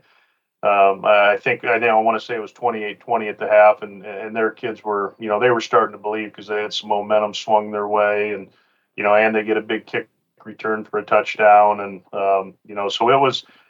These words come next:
it, it was a little bit of a heavyweight fight. You know, Benedictine's <laughs> always been a, a really good program. They're only a few years removed from a national championship game, and we, we've always had, um, great,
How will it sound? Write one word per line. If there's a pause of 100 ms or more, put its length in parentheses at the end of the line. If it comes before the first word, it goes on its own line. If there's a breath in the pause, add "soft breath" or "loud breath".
(160 soft breath)
it,
it
was
a
little
bit
of
a
heavyweight
fight.
You
know,
Benedictine's
<laughs>
always
been
a, (180)
a
really
good
program.
They're
only
a
few
years
removed
from
a
national
championship
game,
and (460 soft breath)
we,
we've
always
had, (200)
um, (140)
great,